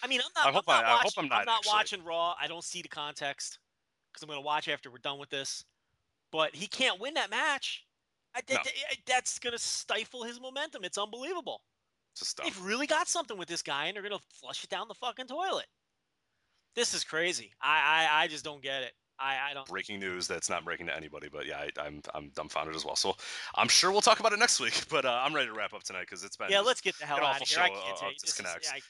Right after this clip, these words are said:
Speaker 2: We're actually still on for, for, this has actually been our longest, I think, <laughs> that we've stayed on the let's fuck it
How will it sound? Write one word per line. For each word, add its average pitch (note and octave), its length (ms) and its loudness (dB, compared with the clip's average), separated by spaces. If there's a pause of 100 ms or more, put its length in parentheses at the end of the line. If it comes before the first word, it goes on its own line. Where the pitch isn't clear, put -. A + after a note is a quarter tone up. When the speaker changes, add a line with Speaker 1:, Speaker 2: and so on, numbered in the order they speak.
(140)
Speaker 2:
We're C#3+ 140 -4
actually D#3 240 2
still - 200 -2
on G#2+ 140 -2
for, G#2+ 160 -16 (120)
for, F#2+ 260 -12
this C3 160 0
has A#2 120 0
actually G#2+ 260 -2
been F#2+ 100 -8
our F2+ 80 -10
longest, F2 500 -10
I F2 100 -6
think, - 220 -2
<laughs> - 60 -6
that E3 120 -8
we've C#3+ 80 -8
stayed B2+ 280 2
on F#2+ 280 0 (380)
the G2+ 180 0
let's - 520 0
fuck - 260 -6
it F#2+ 60 -8